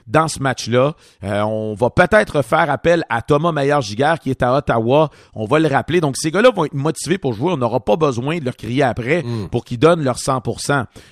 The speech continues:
Speaker 1: Mais il y en a d'autres qui vont devoir lever leur jeu d'un cran parce qu'il y a des vétérans qui, présentement, ne, ne livrent pas la marchandise. La seule bonne nouvelle, c'est qu'il ne reste qu'un seul match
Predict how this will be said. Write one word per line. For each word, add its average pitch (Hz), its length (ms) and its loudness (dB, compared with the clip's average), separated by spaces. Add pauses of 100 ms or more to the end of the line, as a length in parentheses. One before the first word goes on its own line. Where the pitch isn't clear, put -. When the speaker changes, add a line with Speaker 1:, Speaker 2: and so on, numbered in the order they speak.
(100)
Speaker 1:
Mais 156 340 4
il 160 40 2
y 143 60 4
en 131 100 2
a 127 100 4
d'autres 160 460 4
qui 131 340 -4 (180)
vont 135 200 2
devoir 139 540 6
lever 117 360 0
leur 127 180 2
jeu 131 140 -2
d'un 113 160 0
cran 135 240 -4
parce 120 140 -6
qu'il 113 100 -6
y - 20 -2
a - 20 -4
des 110 120 -2
vétérans 127 460 -2
qui, - 120 -20
présentement, 120 600 -2 (360)
ne, 104 480 -2
ne 101 140 -2
livrent 151 540 4
pas 160 340 4
la 101 200 -8
marchandise. 131 760 0 (220)
La 117 140 -2
seule 226 240 6
bonne 165 240 0
nouvelle, 139 300 2
c'est - 120 -10
qu'il 117 180 -8
ne 120 80 -2
reste 131 300 -4
qu'un 139 180 -2
seul 180 380 4
match 147 340 -4